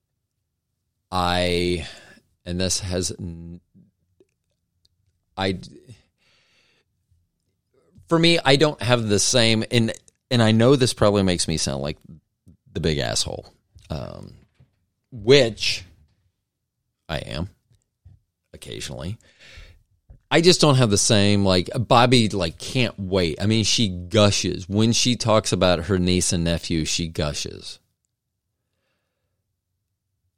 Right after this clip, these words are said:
I, I'm trying to think if I even gushed about, talking about our kids like that. I may have, but I might not have either.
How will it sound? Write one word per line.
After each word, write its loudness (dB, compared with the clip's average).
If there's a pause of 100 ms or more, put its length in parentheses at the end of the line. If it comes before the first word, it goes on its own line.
(360)
I, 0 (880)
I'm 6
trying 6
to 6
think 4
if 6
I 8
even 2
gushed 0
about, -4
talking 2
about -2
our 4
kids -10
like -4
that. -12
I 4
may 4
have, 2 (1800)
but -6
I -4
might -6
not -12
have -14
either. -16